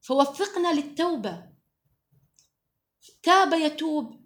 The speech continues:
بمعنى الرجوع، من تاب يتوب أي رجع. عن ماذا رجع؟ فنرجع من معصيتك إلى طاعتك،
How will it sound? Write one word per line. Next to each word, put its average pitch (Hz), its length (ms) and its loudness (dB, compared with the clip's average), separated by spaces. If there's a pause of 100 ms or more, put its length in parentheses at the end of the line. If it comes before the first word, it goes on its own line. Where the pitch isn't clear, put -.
(140)
بمعنى 285 760 0
الرجوع، 233 580 -6 (420)
من 226 240 -4
تاب 233 600 -2 (280)
يتوب 294 560 -2 (200)
أي 262 180 0
رجع. 208 460 -2
عن 320 200 0
ماذا 311 300 -2
رجع؟ 214 320 -8 (380)
فنرجع 254 760 -2 (420)
من 370 320 2
معصيتك 339 680 -2
إلى 240 240 -2
طاعتك، 196 600 -4